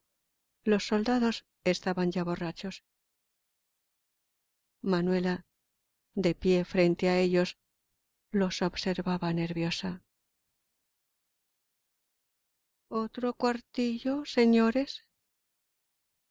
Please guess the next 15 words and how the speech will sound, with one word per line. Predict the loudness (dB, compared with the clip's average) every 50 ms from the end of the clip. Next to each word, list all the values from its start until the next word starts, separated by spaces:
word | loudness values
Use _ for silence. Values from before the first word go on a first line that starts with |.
| _ _ _ _
Vamos | _ 0 0 2 4 2 2 0 0
a | -2
brindar. | 0 2 4 4 4 4 2 0 -2 -6 _ _ _ _ _ _ _ _ _ _ _ _ _ _ _ _ _ _ _ _ _ _ _ _ _ _ _
Por | -6 -6 -6 -4 -2
la | -2 -2 -2 -2
cochina | -2 -2 -2 -2 -4 -4 0 2 2 4 4 2 0
Francia. | 0 2 2 4 2 2 0 0 -2 -2 -2 -6 _ _ _ _ _ _ _ _ _ _ _ _ _ _ _ _ _ _ _ _ _ _ _ _ -8
Por | -6 -4 -2
el | -2 -4 -6
cochino | -6 -4 -4 -4 -4 -4 -6 -4 -2 0 2 2 2 2
Napoleón». | 2 0 0 -2 -2 -2 0 0 0 0 -2 -4 -6 _ _ _ _ _ _ _ _ _ _ _ _ _ _ _ _ _ _ _ _ _ _ _ _ _ _ _ _ _ _ _ _ _ _ _ _ _ _ _ _ _ _ _ _ _ _ _ _ _ _ _ _ _ _ _ _ _ _ _ _ _ _ _ _
Uno | 0 0 2 2 2
de | 2 2
los | 0 0 -2
guardias | -2 -2 -2 -2 -2 -2 -4 -4 -4 -6 -10